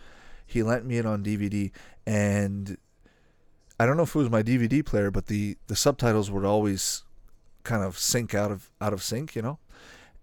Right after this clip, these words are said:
And it would probably happen about halfway through the episode. It would start getting frustrating after a while, but you sort of knew what was happening. And yeah, I'm sorry, Scott, I never returned it to you. I went over one time to his house. He, he wasn't there, but, you know, next time.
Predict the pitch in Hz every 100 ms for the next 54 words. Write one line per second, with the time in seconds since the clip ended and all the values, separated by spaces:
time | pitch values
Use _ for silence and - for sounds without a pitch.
0 | - 110 107 107 104 107 120 - 135 110
1 | 113 110 98 92 98 101 101 95 98 101
2 | - 131 147 143 156 127 120 98 104 -
3 | 113 104 98 98 98 95 98 95 90 -
4 | - - - - 127 - 165 131 120 113
5 | 98 101 92 95 101 - - - - _
6 | _ _ _ _ - 110 110 110 110 110
7 | 107 120 - - - - - - _ _
8 | _ - 120 127 101 - 143 107 - 95
9 | 95 113 110 95 - 104 95 82 80 -
10 | - - - 117 147 196 135 120 110 113
11 | 101 101 95 90 95 98 123 127 120 123
12 | 98 92 113 98 - - - 117 101 113
13 | - 98